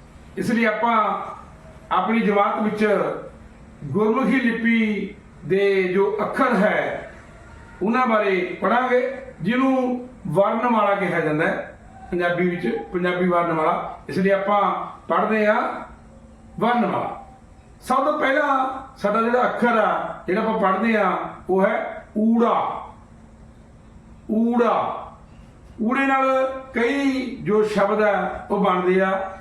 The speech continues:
ਜਿਵੇਂ ਉਂਗਲ, ਤੁਹਾਡੇ ਹੱਥਾਂ 'ਚ ਵੀ ਹੈਗੀ ਆ, ਉਂਗਲ, ਊਠ, ਉੱਲੂ, ਉੰਨੀ, ਇਸ ਤਰ੍ਹਾਂ।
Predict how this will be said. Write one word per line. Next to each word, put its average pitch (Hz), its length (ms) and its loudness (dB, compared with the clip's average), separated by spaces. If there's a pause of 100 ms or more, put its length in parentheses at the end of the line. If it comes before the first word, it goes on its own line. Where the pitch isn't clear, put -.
ਜਿਵੇਂ 220 500 0 (640)
ਉਂਗਲ, 254 380 0 (2000)
ਤੁਹਾਡੇ 156 240 0
ਹੱਥਾਂ 185 220 2
'ਚ 196 100 0
ਵੀ 214 60 4
ਹੈਗੀ 220 220 0
ਆ, 247 80 2 (600)
ਉਂਗਲ, 233 640 0 (1160)
ਊਠ, 247 340 2 (2500)
ਉੱਲੂ, 269 720 2 (1200)
ਉੰਨੀ, 269 840 0 (160)
ਇਸ 185 140 0
ਤਰ੍ਹਾਂ। - 240 -2